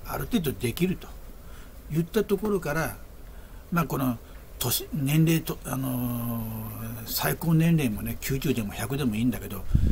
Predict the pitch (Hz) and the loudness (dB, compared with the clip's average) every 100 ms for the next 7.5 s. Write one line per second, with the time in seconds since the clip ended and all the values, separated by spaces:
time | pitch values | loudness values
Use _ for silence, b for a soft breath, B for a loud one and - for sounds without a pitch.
0 | B B - 123 120 - - 226 214 175 | B B 6 4 6 8 10 10 8 6
1 | 151 139 170 196 220 202 156 - 160 131 | 4 2 2 4 6 4 2 0 2 2
2 | - - - - - 135 131 113 127 135 | 0 -6 -8 -8 -2 0 0 0 2 4
3 | 135 131 131 202 135 117 113 113 110 117 | 4 2 2 2 2 0 0 0 0 -2
4 | - 113 - - - - - - - - | -2 -2 -4 -8 -10 -10 -10 -10 -10 -10
5 | - - - - - - - 127 131 135 | -10 -10 -10 -8 -8 -8 -6 0 4 4
6 | 127 101 98 107 - - - - - 131 | 4 2 -2 -6 -8 -10 -10 -8 -4 2
7 | 143 143 123 180 160 | 2 4 4 4 2